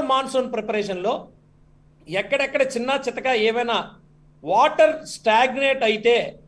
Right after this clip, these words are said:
అక్కడ పరిస్థితులు ఏంటనే దాన్ని estimate చేసి, దాన్ని stagnate అవ్వకుండా చూసుకుని,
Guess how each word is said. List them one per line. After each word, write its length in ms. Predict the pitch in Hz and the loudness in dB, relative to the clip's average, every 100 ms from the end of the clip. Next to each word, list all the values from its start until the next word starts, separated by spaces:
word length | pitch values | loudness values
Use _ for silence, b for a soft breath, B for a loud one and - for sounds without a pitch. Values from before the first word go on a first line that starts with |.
| - _ _ _ | -20 _ _ _
అక్కడ 240 | 233 277 | -2 0
పరిస్థితులు 640 | 269 233 269 254 285 269 254 | 0 2 0 -2 -4 -2 -2
ఏంటనే 340 | 240 233 220 | 0 -2 0
దాన్ని 340 | 208 208 226 311 349 - | 0 -2 -2 -6 -8 -10
estimate 500 | 175 - 254 240 185 | -10 -4 0 0 0
చేసి, 280 | 180 185 277 339 - _ _ | 0 0 -2 -6 -10 _ _
దాన్ని 260 | - 247 294 | 2 2 2
stagnate 540 | 277 214 247 285 277 262 | -2 0 2 0 0 0
అవ్వకుండా 320 | 240 220 269 | -2 -4 -4
చూసుకుని, 520 | 277 240 - 247 302 | -6 -12 -10 -8 -8